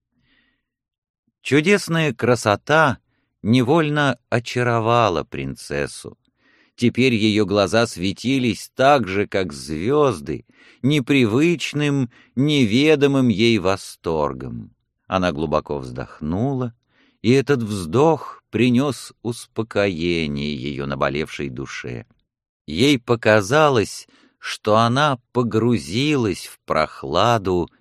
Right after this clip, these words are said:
и лучистое сияние далёкого неба,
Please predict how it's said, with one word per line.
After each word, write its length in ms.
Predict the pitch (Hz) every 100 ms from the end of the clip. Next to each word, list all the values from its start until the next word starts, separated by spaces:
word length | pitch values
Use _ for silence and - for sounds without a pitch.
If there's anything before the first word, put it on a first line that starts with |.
| _
и 140 | 104
лучистое 840 | 95 85 - 85 104 - - 90 87
сияние 800 | - 80 71 90 127 120 110 98
далёкого 680 | 92 82 76 87 - 80 82
неба, 600 | 82 80 76 71 64